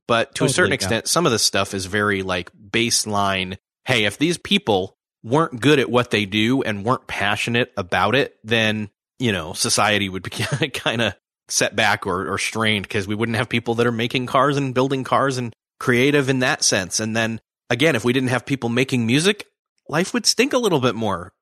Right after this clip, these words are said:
Speaker 1: without that
Speaker 2: Totally,
Speaker 1: music.
Speaker 2: totally.
Speaker 1: It totally would. I mean, let's not, uh, but to say that Bono, for example, <laughs> is, is better than someone else, like, it, it's, well, I guess I would say that, but anyway, that's just 'cause I like him a lot.
Speaker 2: <laughs>
Speaker 1: Whatever.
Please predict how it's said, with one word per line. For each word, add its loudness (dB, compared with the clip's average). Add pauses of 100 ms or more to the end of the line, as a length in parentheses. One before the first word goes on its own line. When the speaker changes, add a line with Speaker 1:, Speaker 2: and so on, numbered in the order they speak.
(140)
Speaker 1:
without 2
that 6
Speaker 2:
Totally, 0
Speaker 1:
music. -2
Speaker 2:
totally. 2
Speaker 1:
It 0
totally 4
would. -4
I -4
mean, -2
let's 0
not, 2 (180)
uh, 2 (360)
but 2
to -2
say 4
that 2 (240)
Bono, 4
for 0
example, -2 (120)
<laughs> 0
is, 2
is 2
better 4
than -2
someone -2
else, 2
like, -2 (580)
it, -6
it's, -6
well, -6 (140)
I -10
guess -4
I 0
would -10
say -6
that, -8
but -2
anyway, -4
that's -2
just -6
'cause -4
I -2
like -4
him 2
a -6
lot. -2
Speaker 2:
<laughs> -2
Speaker 1:
Whatever. 4